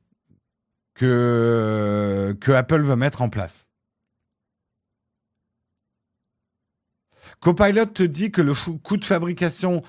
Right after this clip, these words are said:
s'élève à mille cinq cents dollars et ça dépend des moyennes. Alors, coût de fabrication, on rajoute coût de distribution. Les gens qui vont,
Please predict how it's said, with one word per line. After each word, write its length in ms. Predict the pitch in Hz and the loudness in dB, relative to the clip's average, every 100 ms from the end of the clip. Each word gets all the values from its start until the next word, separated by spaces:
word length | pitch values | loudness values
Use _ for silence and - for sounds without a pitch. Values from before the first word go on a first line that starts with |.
| - - | -14 -20
s'élève 580 | - - 156 165 165 165 - | -10 -4 0 0 0 -2 -2
à 180 | 127 | -2
mille 220 | 135 165 175 | -2 -2 -4
cinq 180 | 180 | -4
cents 220 | 151 170 156 | -4 -4 -2
dollars 380 | 143 147 160 | 0 0 -2
et 140 | 151 127 | -4 -8
ça 200 | - 135 | -4 -4
dépend 600 | 123 135 156 156 160 - _ _ _ _ _ | -2 -4 -2 -2 -2 -10 _ _ _ _ _
des 100 | 127 | -2
moyennes. 340 | 147 156 131 101 | 2 2 0 -2
Alors, 400 | 143 147 98 _ | 0 0 -2 _
coût 120 | - 156 | -8 -2
de 60 | |
fabrication, 640 | 180 151 151 - 151 196 208 | 2 2 2 0 0 0 0
on 40 | |
rajoute 460 | 170 175 185 185 - | 2 0 -2 -4 -8
coût 220 | _ 165 | _ -6
de 60 | |
distribution. 840 | 147 160 - 165 151 151 175 196 214 - _ _ _ _ _ - | -4 -4 -2 -2 -2 -2 0 0 -2 -10 _ _ _ _ _ -10
Les 260 | 135 160 | -2 0
gens 280 | 165 190 180 | 0 2 2
qui 200 | - 139 | 0 -2
vont, 360 | 135 160 165 | 0 2 2